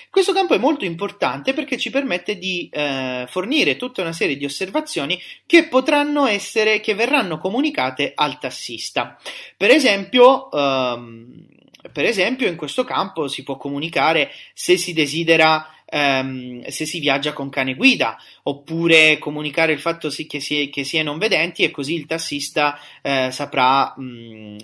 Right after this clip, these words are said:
come comportarsi per attirare la nostra attenzione, o qualunque altra annotazione ci passi per la mente.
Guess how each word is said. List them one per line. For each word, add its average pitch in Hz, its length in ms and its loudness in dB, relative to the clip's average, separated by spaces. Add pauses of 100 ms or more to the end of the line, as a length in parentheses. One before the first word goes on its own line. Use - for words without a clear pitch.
(160)
come 135 240 -6
comportarsi 143 840 -4
per 127 220 -2
attirare 123 540 -2
la 123 100 -4
nostra 113 300 -10
attenzione, 160 640 -2 (320)
o 285 320 4
qualunque 190 480 0
altra 143 480 0
annotazione 147 760 -8
ci - 280 -12
passi - 580 -6
per 117 220 -6
la 113 100 -6
mente. 107 640 -6